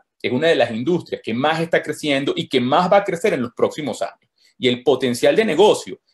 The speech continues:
es que tenemos el mejor producto de la industria y un producto que la gente necesita. Y el objetivo de nuestro negocio es hacer que ese producto llegue al consumidor final. Cada vez que el producto llega al consumidor final, si ese consumidor final tiene resultado,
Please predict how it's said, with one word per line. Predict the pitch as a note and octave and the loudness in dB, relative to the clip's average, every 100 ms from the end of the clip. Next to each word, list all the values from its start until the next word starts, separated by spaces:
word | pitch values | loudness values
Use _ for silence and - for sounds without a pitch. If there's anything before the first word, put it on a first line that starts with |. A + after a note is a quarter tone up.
| - | -2
es | A#2+ | 0
que | - | 0
tenemos | A2+ A#2 A#2 G#2 | -4 -4 -4 -4
el | G#2+ | -6
mejor | G#2 G2+ F3+ A#3 | -6 0 2 4
producto | B3 A3 D#3 - | 4 4 4 2
de | E3+ | 0
la | D#3 | 2
industria | A#2+ G2+ - - - _ - | -2 -6 -6 -8 -8 _ -6
y | |
un | C#3+ C#3+ | -4 2
producto | G#3+ A#3 A#3+ A3+ | 2 2 0 -4
que | D3+ | 0
la | B2+ | 0
gente | A#2+ A2+ D3 E3 _ | 0 -2 -2 -4 _
necesita. | C#3 C#3 A#2+ G2+ G2+ F2 _ _ _ _ | -4 -2 -2 -6 -10 -12 _ _ _ _
Y | - | -4
el | B2+ | 0
objetivo | A#2+ A#2+ D3 G3 | 0 0 2 4
de | A3+ | 4
nuestro | A3 A3+ | 2 0
negocio | A3+ G3 F3+ C#3+ | 2 2 2 -2
es | |
hacer | B2 D3+ - | 0 0 2
que | A#2+ | 2
ese | - A#3 | 2 2
producto | F#3+ A#3 B3 - - | 2 2 0 -4 0
llegue | B2 A2+ | 2 2
al | C3+ | 2
consumidor | D#3 - G#2+ F#2+ F#2+ | 0 -4 -6 -8 -8
final. | - A#2 - - _ _ _ | -8 -8 -8 -14 _ _ _
Cada | - D3+ G#3+ | 0 4 4
vez | G#3+ G#3 | 4 0
que | |
el | A3+ | -4
producto | A3+ C3+ C3 C3 | -2 0 0 -2
llega | F3+ E3+ F3 | -2 0 0
al | F#3 | 0
consumidor | E3+ C3+ A2+ G#2 G#2 | -2 -4 -4 -4 -4
final, | D#3 C3 G2+ G#2 - | -4 -2 -2 -4 -6
si | A#2+ | -4
ese | A#2 | -2
consumidor | D#3 F3 C3 A2+ G#2+ | -2 -2 -2 -2 -4
final | G#2 C#3+ D3 | -4 -2 -2
tiene | D3 D3+ | 0 -2
resultado, | D#3 D#3+ A2 - D3+ E3+ F#3 | 0 -2 -4 0 4 4 2